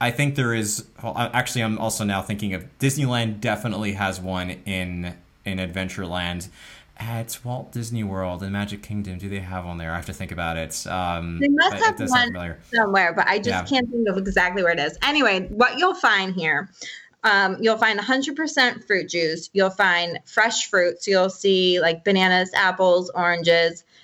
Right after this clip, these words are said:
Speaker 2: I think Cooties actually sponsors, Cooties Clementine sponsors, um, some of them too. So you'll see those, like, in little tiny sacks. It's like a mini, it's like a three B, like a three B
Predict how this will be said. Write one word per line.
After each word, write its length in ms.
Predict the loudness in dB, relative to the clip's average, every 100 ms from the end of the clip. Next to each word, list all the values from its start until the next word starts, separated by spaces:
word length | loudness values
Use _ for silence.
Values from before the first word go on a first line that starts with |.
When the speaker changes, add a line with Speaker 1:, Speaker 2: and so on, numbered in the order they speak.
| _
Speaker 2:
I 120 | 0
think 260 | 4 2 2
Cooties 420 | 2 4 4 4
actually 420 | 2 2 2 2
sponsors, 720 | 0 -2 2 2 2 0 0
Cooties 300 | 2 2 2
Clementine 640 | 2 0 2 0 2 2 0
sponsors, 720 | 0 2 2 4 4 2 -2 -2
um, 500 | 2 4 2 -2 -8 -10
some 240 | 0 2 4
of 80 |
them 180 | 4 2
too. 200 | 4 2
So 120 | 2
you'll 120 | 2 2
see 240 | 4 4
those, 400 | 6 4 4 4
like, 160 | 2 4
in 160 | 4
little 420 | 4 4 4 2 -4 -18 -14
tiny 300 | -2 0 0
sacks. 340 | 2 2 0 -2
It's 100 | -4
like 140 | 0
a 60 | 2
mini, 600 | 2 2 2 2 0 -6 _ _ _ -6
it's 100 | 0
like 140 | 2 2
a 60 |
three 340 | 0 2 4 4
B, 240 | 4 0 0
like 160 | 2
a 40 | 0
three 280 | 2 2 4
B 380 | 4 6 4